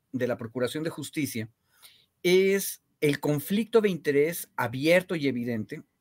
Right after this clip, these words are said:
que tenía Alejandro Gertz Manero persona, víctima de lo que él considera un delito,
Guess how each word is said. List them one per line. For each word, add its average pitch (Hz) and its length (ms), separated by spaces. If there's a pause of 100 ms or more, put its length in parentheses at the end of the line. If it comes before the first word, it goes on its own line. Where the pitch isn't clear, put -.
(180)
que 131 140
tenía 151 460
Alejandro 170 520
Gertz 180 240
Manero 156 340
persona, 131 640 (340)
víctima 143 800 (520)
de 127 140
lo 135 140
que 147 100
él 165 80
considera 151 400
un 139 100
delito, 160 480